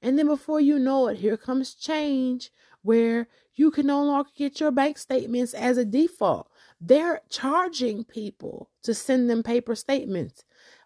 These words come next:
Well, two reasons for that. To discourage you from getting paper statements, and number two, to save money, or, and or both. Why would I spend money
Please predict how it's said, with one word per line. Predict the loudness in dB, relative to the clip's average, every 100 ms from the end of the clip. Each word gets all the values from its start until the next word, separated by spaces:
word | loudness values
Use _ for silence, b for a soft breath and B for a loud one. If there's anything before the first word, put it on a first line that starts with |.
| b _ _
Well, | 6 6 4 _ _ -4
two | 4 4
reasons | 4 0 -4 -10
for | -10 -12
that. | -12 -18 _ -12
To | -8
discourage | -6 -8 -6 0 2 2 0 -4
you | -4 -4 -4 -8 _ _ _ _ _ _ _
from | 0 2 2 0 -6 -8 -2
getting | 2 4 2 -4
paper | -6 -6
statements, | -8 -2 -2 0 -2 -2
and | 0
number | 0 0 0
two, | 0 0 0 -2 -8
to | -10
save | -6 0 2 2
money, | 2 0 -2 -8 -10 -14 -16
or, | -8
and | -2 0
or | 4 4
both. | 2 0 0 0 -4 _ _ b b b b
Why | -14 -4 2 2 2 2 0
would | 2 2
I | 2 -2
spend | -4 -12 -6 -2 0 0
money | 0 0 -2 -4